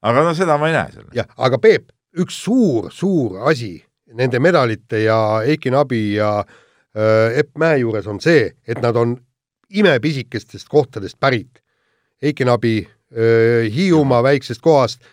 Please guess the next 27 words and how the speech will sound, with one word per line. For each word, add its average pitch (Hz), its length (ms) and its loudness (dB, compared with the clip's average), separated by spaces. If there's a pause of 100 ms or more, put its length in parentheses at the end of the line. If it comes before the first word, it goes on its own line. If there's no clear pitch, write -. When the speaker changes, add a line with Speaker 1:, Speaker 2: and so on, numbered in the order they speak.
Speaker 2:
ja, 123 360 2
äh, 131 300 0
Epp 147 180 -6
Mäe 135 260 4
on 113 220 0
Tudust. 123 540 -6 (540)
Ja, 120 340 2
ja, 123 260 2
ja 120 120 4
see 123 120 -6
näitab, 170 380 0
kui 120 300 -2 (320)
tugevad 123 440 2
on 104 140 -2
maamehed 104 540 0 (240)
ja 117 140 -4
naised. 95 360 -8
Speaker 1:
Ta 117 100 -4
läks - 140 -8
õigel 95 240 -4
ajal 87 100 -6
Tudule. 82 360 -10 (640)
Speaker 2:
Jah. 101 160 -14 (440)
Speaker 1:
Tänu 69 140 -20
sellele 80 240 -12
sai 71 100 -18
tugevaks. 76 480 -16